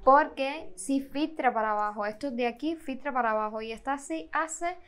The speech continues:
la tía de Víctor no lo ha arreglado todavía. Y bueno, nada, eh, obvien este volumen que es de Maida, <laughs> de la abuela Víctor. Y bueno, nada, que así está el baño, sí, ya no, no se filtra, por lo menos no está eh, goteando más por ahí, pero sí está todo. Fíjense que el día que yo fregué el baño,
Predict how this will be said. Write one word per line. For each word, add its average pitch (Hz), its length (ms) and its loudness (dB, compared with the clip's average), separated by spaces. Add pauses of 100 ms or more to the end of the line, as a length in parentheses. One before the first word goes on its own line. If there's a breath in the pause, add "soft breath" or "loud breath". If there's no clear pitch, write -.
(240 loud breath)
la 233 80 0
tía 254 240 -4
de 262 80 -6
Víctor 262 220 -4
no 240 60 -2
lo 226 100 -6
ha - 20 -2
arreglado 220 400 -6
todavía. 214 540 -8 (380 loud breath)
Y 262 120 0
bueno, 262 280 4
nada, 269 400 0 (200)
eh, 226 240 2
obvien 240 320 0
este 247 160 -6
volumen 233 260 -6
que 220 80 -8
es 214 60 -8
de 226 80 -10
Maida, 208 340 -10 (100)
<laughs> - 120 -8
de 254 320 6
la 220 60 0
abuela 226 260 -4
Víctor. 233 280 -10
Y 262 40 -2
bueno, 254 280 6
nada, 208 360 -2
que 226 100 0
así 240 320 0
está 262 220 0
el 269 80 -2
baño, 294 320 -2
sí, 233 240 -4
ya 208 240 -4
no, 226 320 -6
no 226 160 -10
se 254 160 -6
filtra, 269 560 -8
por 233 160 -4
lo 220 100 -8
menos 233 260 -10
no 247 100 -10
está 247 640 -6 (960 loud breath)
eh, 233 680 -2
goteando 247 560 0
más 254 160 -8
por 269 180 -4
ahí, 262 180 -4
pero 254 200 -4
sí 233 140 -12
está 226 280 -8
todo. 208 360 -6
Fíjense 247 400 -8
que 220 80 -8
el 214 80 -10
día 220 160 -8
que 214 120 -8
yo 214 140 -8
fregué 277 260 -4
el 277 100 -8
baño, 294 320 -8